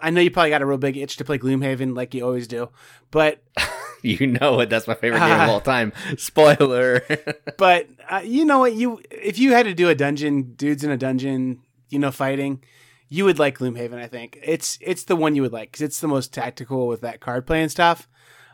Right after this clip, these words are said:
Speaker 1: Um,
Speaker 2: Yeah, you're probably right.
Speaker 1: it's a good game. It really is a good game, but you need the right group.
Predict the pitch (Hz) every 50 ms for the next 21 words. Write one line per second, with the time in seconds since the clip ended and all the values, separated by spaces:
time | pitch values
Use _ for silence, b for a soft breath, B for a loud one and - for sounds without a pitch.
0 | b - 131 135 135 131 131 131 127 127 - - - 127 110 101 110 117 110 -
1 | 113 90 78 73 76 78 - - _ _ _ _ _ - - 214 - 247 220 170
2 | 160 151 139 120 123 107 82 62 - - - 175 185 196 202 185 175 160 156 147
3 | 151 139 151 143 131 139 139 139 139 127 143 139 143 135 139 131 127 120 120 113
4 | - - 104 101 -